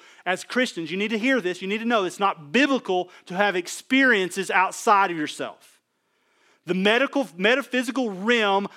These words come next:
a spiritual realm, is not something that you and I are meant to tap into. We get to God through the mediator, Jesus Christ. You wanna know God? You wanna see God? You wanna know all about his attributes? Look at Jesus Christ. And Je-, that's what Paul says. Jesus is simply enough.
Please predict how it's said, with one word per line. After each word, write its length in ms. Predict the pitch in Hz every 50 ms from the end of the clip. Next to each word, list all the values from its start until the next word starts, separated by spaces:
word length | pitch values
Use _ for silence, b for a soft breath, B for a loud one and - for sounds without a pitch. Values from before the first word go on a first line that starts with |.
| B B
a 80 | 165
spiritual 640 | 170 - - - 196 240 247 262 277 262 - 269 269
realm, 380 | 247 233 233 220 208 208 214 196
is 100 | 175 156
not 160 | 214 214 202
something 320 | - - 233 214 202 196
that 80 | 185 160
you 160 | 180 220 226
and 100 | 220 208
I 180 | 208 202 202 202
are 80 | 190
meant 260 | 185 185 196 220 208 -
to 80 | 208
tap 320 | - - 214 214 202 - 214
into. 400 | 214 208 202 - 175 147 131 B B B B
We 300 | B 175 170 214 262 285
get 260 | 262 185 220 240 240 -
to 60 | 247
God 560 | 208 147 - 220 220 202 185 185 190 196 165 -
through 140 | 202 208
the 100 | 196 185
mediator, 720 | 196 196 202 208 233 247 254 247 226 196 185 185 185 190 214
Jesus 420 | 190 151 - 214 202 196 202 190 -
Christ. 340 | - 247 233 208 175 -
You 80 | - 190
wanna 160 | 196 220 233
know 220 | 226 214 226 233 254
God? 340 | 208 247 240 254 277 262
You 60 | 220 220
wanna 100 | 220 202
see 280 | - - - 247 240
God? 360 | 214 240 233 240 262 294 285 - B B B B B B B
You 120 | 180 220
wanna 140 | 233 254 247
know 180 | 240 233 247 240
all 220 | 240 233 240 247
about 160 | 254 247 247
his 100 | 247 226
attributes? 480 | 226 240 254 - 262 226 262 285 269 -
Look 200 | 165 185 185 196
at 80 | 185 147
Jesus 260 | 170 175 165 151 -
Christ. 360 | - 160 131 120 113 - -
And 60 | 131
Je-, 100 | 120 139
that's 220 | 135 143 147 135 -
what 120 | 151 -
Paul 160 | - 147 139
says. 240 | - - 120 107 -
Jesus 360 | - - 131 156 185 175 -
is 140 | 123 113 -
simply 400 | - 135 151 151 165 160 175 180
enough. 500 | 165 143 139 139 139 135 113 101 95 _